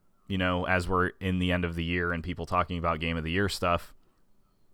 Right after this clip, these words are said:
I do think this was kind of a sleeper hit a little bit,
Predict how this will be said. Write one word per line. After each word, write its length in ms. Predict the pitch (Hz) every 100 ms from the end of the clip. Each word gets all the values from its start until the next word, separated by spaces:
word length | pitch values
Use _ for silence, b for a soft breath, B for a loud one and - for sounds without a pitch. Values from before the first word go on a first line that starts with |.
| -
I 120 | -
do 240 | 104 110 120
think 240 | - 113
this 160 | 117 -
was 120 | 107
kind 240 | - 101
of 80 | 98
a 60 | 87
sleeper 680 | - - 101 101 - 101 92
hit 340 | 92 104 - -
a 40 |
little 260 | 107 113 117
bit, 280 | 110 117